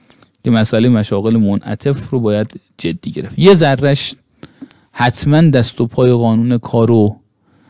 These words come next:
مسائل بیمه و اینا رو می‌گیره، یعنی احتمال داره به اصلاحاتی در اونجا لازم بشه. نمی‌دونم،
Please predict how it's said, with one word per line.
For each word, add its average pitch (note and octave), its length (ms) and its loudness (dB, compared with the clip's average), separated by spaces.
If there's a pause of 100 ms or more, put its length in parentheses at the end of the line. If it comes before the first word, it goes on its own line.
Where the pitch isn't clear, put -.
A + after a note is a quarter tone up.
(260)
مسائل G#2+ 480 0
بیمه G#2 320 2
و G#2+ 120 0
اینا G2+ 300 2
رو A#2+ 100 4
می‌گیره، G#2+ 480 2
یعنی F#2+ 340 -2
احتمال A2+ 580 2
داره A#2+ 200 2
به G#2 420 0 (260)
اصلاحاتی G#2 560 0
در F#2+ 160 0
اونجا F#2 280 0
لازم G2+ 360 0
بشه. - 220 -6
نمی‌دونم، G#2 460 0